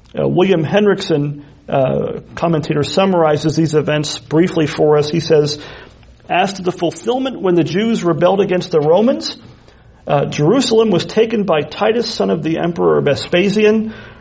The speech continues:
Uh, the temple was destroyed. It was believed, it is believed that more than a million Jews who had crowded into the city perished.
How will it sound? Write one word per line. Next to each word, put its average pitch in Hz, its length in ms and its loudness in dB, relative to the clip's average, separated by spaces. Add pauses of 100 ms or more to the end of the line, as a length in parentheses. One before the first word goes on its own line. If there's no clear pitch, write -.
(140)
Uh, 135 120 -2
the 139 100 2
temple 226 440 2
was 180 200 2
destroyed. 220 600 0
It 214 80 0
was 170 120 0
believed, 202 720 -2
it 165 80 -2
is 147 80 -2
believed 175 440 0
that 165 140 2
more 196 280 4
than 208 100 2
a 185 80 0
million 233 520 2
Jews 160 480 -2
who 175 80 0
had 160 120 0
crowded 208 400 0
into 196 160 -2
the 170 140 -8
city 139 440 -4 (460)
perished. 175 560 -2